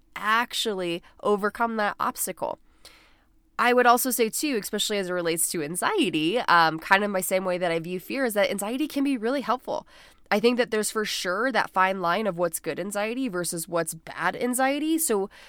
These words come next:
you've gotta take the time to, again, do that personal growth work so you can find what line it is that you want to basically be on. So that would be the first question I'd ask you.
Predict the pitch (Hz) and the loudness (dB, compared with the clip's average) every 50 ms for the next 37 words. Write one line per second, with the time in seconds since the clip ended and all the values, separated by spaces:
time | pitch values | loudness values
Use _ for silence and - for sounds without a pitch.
0 | - - - _ _ _ _ _ - _ _ _ - - 214 202 233 240 190 - | -20 -20 -20 _ _ _ _ _ -20 _ _ _ -16 -10 -4 0 0 0 2 4
1 | 254 247 240 254 254 247 - 254 254 226 - 220 - - - 220 226 240 233 233 | 2 4 4 4 2 2 2 -2 -2 0 -2 -6 -6 -4 -2 0 2 2 2 0
2 | 220 - 220 196 175 208 214 208 202 185 170 202 226 214 208 165 - - 226 214 | -2 -4 -6 -4 0 2 2 2 2 0 -4 -6 0 0 0 0 0 -2 -4 -4
3 | 208 - 202 190 180 175 185 190 214 - - - 220 - - - 190 190 185 175 | -4 -4 -4 -4 -4 -2 0 -2 -2 0 -2 -4 -4 -2 -4 -4 -4 -4 -6 -8
4 | - 190 175 175 - - 190 190 196 196 196 196 190 175 165 180 180 180 - - | -8 -8 -8 -8 -4 -2 0 2 4 4 2 0 -2 -2 2 4 4 4 4 2
5 | 156 165 165 165 165 175 208 262 294 302 - - - - - - 196 190 185 185 | 0 2 4 4 4 4 2 0 -2 -6 -8 -14 -20 -18 -8 -4 0 2 2 2
6 | 180 160 180 175 - - 170 180 170 160 160 160 - - - 165 170 165 160 - | 2 2 2 0 0 0 -6 -6 -2 0 2 2 2 0 -2 -4 -4 -4 -4 -4
7 | - 165 151 156 143 139 90 76 73 - 175 - _ _ _ _ _ _ _ _ | -6 -6 -8 -6 -6 -6 -4 -4 -4 -4 -6 -10 _ _ _ _ _ _ _ _
8 | - - - - - - 208 147 143 - - - 185 160 - 214 208 180 196 180 | -14 -14 -12 -6 0 2 2 2 0 -2 0 2 2 2 2 0 -4 -4 -4 -6
9 | 185 170 - 175 165 - - 190 180 170 - - 175 160 156 - - - - - | -6 -4 -4 -6 -8 -6 -8 -8 -8 -6 -6 -4 -2 -2 -2 -2 -6 -8 -10 -12
10 | - - | -10 -12